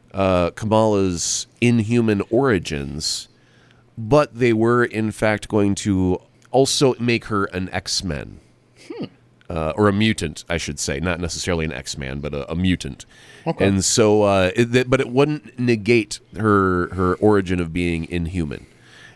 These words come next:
Speaker 1: And so, uh, that was when I first was like, "Well,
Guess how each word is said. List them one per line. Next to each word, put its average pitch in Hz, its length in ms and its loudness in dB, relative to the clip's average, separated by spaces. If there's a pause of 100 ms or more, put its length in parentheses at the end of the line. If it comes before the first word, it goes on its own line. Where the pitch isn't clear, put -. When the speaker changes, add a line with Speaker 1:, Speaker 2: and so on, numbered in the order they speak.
(120)
Speaker 1:
And 87 360 0
so, 98 480 2
uh, 87 240 2
that 131 160 2
was 120 160 -2
when 113 80 0
I 98 100 0
first 117 320 -2
was 104 140 -4
like, 101 260 2
"Well, 95 380 0